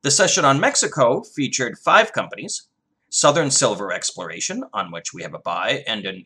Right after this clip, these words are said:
eighty cent target price; Defiant Silver, on which we have a buy and a dollar forty target;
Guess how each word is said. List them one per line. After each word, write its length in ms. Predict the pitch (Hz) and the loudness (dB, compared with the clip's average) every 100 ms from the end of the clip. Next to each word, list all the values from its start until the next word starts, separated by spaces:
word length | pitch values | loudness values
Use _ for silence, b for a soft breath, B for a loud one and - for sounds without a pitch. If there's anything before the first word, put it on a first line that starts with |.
| - | -10
eighty 220 | 107 101 | -8 -4
cent 320 | - 95 - | -4 -4 -8
target 320 | 95 92 98 | -8 -8 -10
price; 400 | - 101 - - _ _ _ _ _ | -8 -8 -6 -12 _ _ _ _ _
Defiant 540 | 151 135 - 214 220 - | -6 -2 2 2 2 0
Silver, 560 | - 110 - 165 208 - | 0 0 -2 -6 -8 -6
on 160 | 117 104 | -6 -6
which 180 | 120 | -8
we 80 | - | -8
have 120 | 104 | -6
a 60 | 110 | -6
buy 380 | - 160 117 - | -6 -4 -4 -4
and 100 | 120 | -8
a 60 | 104 | -8
dollar 260 | 104 92 87 | -6 -6 -8
forty 380 | - 185 220 139 | -8 -4 -4 -4
target; 420 | - 82 139 | -6 -8 -10